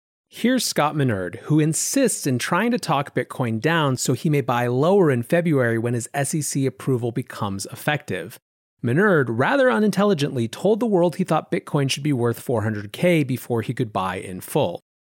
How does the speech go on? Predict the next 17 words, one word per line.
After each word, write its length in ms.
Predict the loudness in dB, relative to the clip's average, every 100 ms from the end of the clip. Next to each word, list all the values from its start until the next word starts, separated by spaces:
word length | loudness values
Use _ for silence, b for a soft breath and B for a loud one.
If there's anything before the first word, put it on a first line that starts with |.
| 0
You 120 | 0
have 80 | 2
to 80 | 2
be 100 | 2
a 60 |
special 480 | 2 0 2 2 0
kind 280 | 0 2 2
of 140 | 2
idiot 360 | 2 2 2 0
to 100 | -4
talk 320 | -2 -2 0
the 80 | 0
market 400 | 0 0 2 0 0
up 200 | -2 -2
before 360 | -4 -2 -2
you 160 | -2 -2
buy, 480 | 0 0 -2 -8